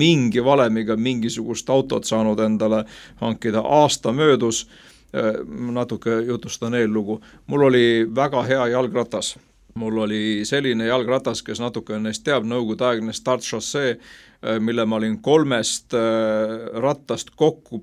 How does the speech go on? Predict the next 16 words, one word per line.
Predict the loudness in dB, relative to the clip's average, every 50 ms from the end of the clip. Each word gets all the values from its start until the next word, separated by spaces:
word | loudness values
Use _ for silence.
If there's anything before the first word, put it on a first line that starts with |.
| -4
komplekteerinud. | -2 0 0 0 0 -4 -6 -6 -4 -2 0 2 4 4 4 2 0 0 -2 -2 -2 -6 -12 -20 -20 -20 -20 _ _
Ma | -8 -6 -6 -4 -4
viisin | -4 -4 -4 -4 -6 -6
Tvigateli | -4 -2 -2 0 2 2 0 0 -2 -4 -4 -2 -2 -4 -2
tehasesse | -2 -2 0 0 0 0 -2 -2 -4 -4 -4 -4 -4 -4 -2 -2
raami, | 0 0 0 0 0 0 0 0
lasin | 0 -2 -2 -2 -4 -4 -4
selle | -4 -4 -4 -2 -2
ära | 0 0 0 -2
kroomida, | -4 -8 -4 0 2 4 6 6 4 4 2 -2 -2 -2 -4
nii | -4 -4
et | -6 -6 -6
see | -8 -8
säras | -4 -2 0 2 2 2 0 0 -2
nagu | -6 -6 -6 -8
peegel. | -6 _ 2 4 4 4 4 2 0 0 -2 -2